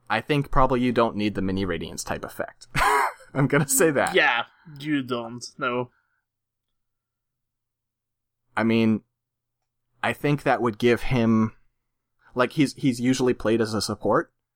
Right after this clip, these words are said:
Speaker 1: and that would give him a really amazing support ability, 'cause the Sigil is good in fights, but it's, you know, it's like, it's like a baby version of a tombstone, right? People just focus it down.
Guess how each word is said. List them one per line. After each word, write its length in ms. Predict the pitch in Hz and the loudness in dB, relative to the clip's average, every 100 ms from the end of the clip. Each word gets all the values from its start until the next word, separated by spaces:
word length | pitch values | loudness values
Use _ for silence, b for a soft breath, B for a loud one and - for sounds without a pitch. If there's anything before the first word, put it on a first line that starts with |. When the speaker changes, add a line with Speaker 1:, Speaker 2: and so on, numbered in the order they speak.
| _ _ _ _ | _ _ _ _
Speaker 1:
and 120 | 113 104 | -4 0
that 120 | 104 | 0
would 140 | 104 | 0
give 140 | 104 107 | -2 -2
him 160 | 101 | -2
a 60 | 98 | -2
really 300 | 104 101 92 | 0 0 2
amazing 560 | 95 95 95 92 92 - | 0 0 -2 -4 -6 -8
support 400 | - 101 - 95 | -8 -4 -2 -2
ability, 360 | 98 95 95 98 | -2 -2 -2 -4
'cause 160 | 123 | -6
the 80 | 135 | -6
Sigil 400 | - 240 156 117 | -4 -2 0 2
is 180 | 110 113 | 0 -2
good 240 | 123 110 | -2 0
in 140 | 98 98 | 0 -4
fights, 380 | - 87 - | -4 -4 -6
but 180 | - 87 | -8 -6
it's, 160 | 90 - | -6 -4
you 80 | 156 | -4
know, 220 | 92 - _ _ _ _ - | -4 -8 _ _ _ _ -4
it's 160 | 127 | -2
like, 280 | 123 113 - _ _ _ _ _ 135 | 0 0 -4 _ _ _ _ _ -6
it's 140 | 139 | -2
like 140 | 156 | -2
a 40 | 127 | 0
baby 300 | 113 117 113 | 2 2 2
version 260 | 104 104 95 | 0 -2 -4
of 60 | |
a 60 | 87 | -4
tombstone, 500 | - 135 - 58 67 | -2 -2 -2 -6 -4
right? 240 | 90 117 | -4 -4
People 220 | - 120 | -6 -6
just 160 | 101 - | -6 -4
focus 280 | 90 - - | -6 -4 -10
it 100 | - | -6
down. 300 | 104 - | -4 -4